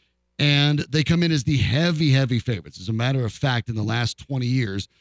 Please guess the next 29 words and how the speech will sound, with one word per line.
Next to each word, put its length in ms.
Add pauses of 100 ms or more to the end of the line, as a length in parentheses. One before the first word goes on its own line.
(180)
uh, 220
only 320
two 300
teams 420
had 160
been 140
favored 560
more 240
heavily 360
than 460
the 80
Denver 320
Nuggets. 420 (320)
Uh, 140
both 300
of 80
those 240
teams, 320
one 180
of 60
those 120
including 280
the 40
San 180
Antonio 340
Spurs, 480
won. 440 (440)
The 80
Spurs, 560